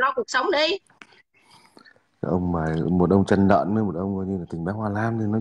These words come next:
Speaker 2: chuyện. Chết rồi.
Speaker 1: Ở Việt Nam nó giống như khùng lắm rồi. Tính ra, à, giỡn mặt hả? Rồi sao xuống rồi ông nội? Anh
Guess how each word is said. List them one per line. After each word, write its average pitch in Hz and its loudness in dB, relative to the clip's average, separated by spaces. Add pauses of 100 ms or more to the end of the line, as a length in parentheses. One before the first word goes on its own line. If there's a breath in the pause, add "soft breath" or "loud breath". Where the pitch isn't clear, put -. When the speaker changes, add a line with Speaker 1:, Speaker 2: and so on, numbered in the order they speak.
Speaker 2:
chuyện. - -4 (380)
Chết 92 -20
rồi. - -20 (2000)
Speaker 1:
Ở - -14
Việt 175 -14
Nam 208 -2
nó 208 -4
giống 233 -8
như 240 -6 (300)
khùng 170 -8
lắm 208 -12
rồi. 240 -20 (2000)
Tính 226 -18
ra, 254 -12 (320)
à, - -10
giỡn 233 -8
mặt 185 -8 (300)
hả? 202 -14 (220)
Rồi 170 -16
sao 170 -10
xuống 254 -6
rồi 220 -4
ông 226 -2
nội? 214 -4 (1080)
Anh 214 0